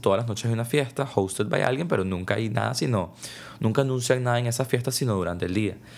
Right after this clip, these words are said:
Y la gente fue a la fiesta y cuando llegó era temático, era todo rojo, verde y azul.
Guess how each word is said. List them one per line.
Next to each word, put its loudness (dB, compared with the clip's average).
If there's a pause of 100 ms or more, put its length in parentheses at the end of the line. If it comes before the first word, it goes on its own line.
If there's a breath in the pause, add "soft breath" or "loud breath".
(460 loud breath)
Y 4
la 2
gente 0
fue 0
a 2
la -2
fiesta -2
y 0
cuando 0
llegó -2
era 0
temático, 0
era 2
todo 0 (640 loud breath)
rojo, 0 (260)
verde 0
y 2
azul. -2